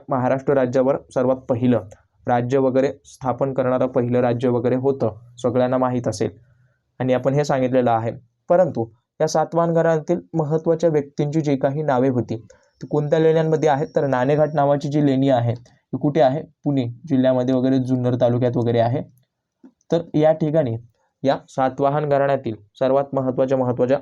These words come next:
व्यक्तींची म्हणा नावे वगैरे कोरण्यात आलेली आहेत. आणि या सातवाहन घराण्याच्या राजाची किंवा, अ, राजघराण्याची वगैरे स्थापना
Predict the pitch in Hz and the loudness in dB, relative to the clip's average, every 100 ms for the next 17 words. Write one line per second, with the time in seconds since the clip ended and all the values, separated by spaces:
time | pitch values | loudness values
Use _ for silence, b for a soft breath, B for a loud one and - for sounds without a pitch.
0 | - 135 127 - 151 139 147 123 131 - | -2 -4 -4 -6 -6 -2 -2 -2 -4 -10
1 | _ 127 120 123 131 120 131 - b b | _ -4 0 2 2 2 0 -4 b b
2 | _ _ 135 127 135 170 - 139 123 131 | _ _ -2 0 0 -2 -4 0 2 4
3 | 127 123 - b b b 131 139 139 147 | 4 0 -6 b b b -2 0 2 2
4 | 151 156 160 156 151 147 160 165 147 139 | 2 0 2 2 2 2 0 0 0 2
5 | 139 143 139 143 139 151 160 b b _ | 2 0 0 0 2 2 0 b b _
6 | _ 139 139 139 139 139 143 139 139 139 | _ 0 4 4 2 2 2 2 2 2
7 | 139 143 - 147 131 139 147 | 2 0 0 -2 0 0 -2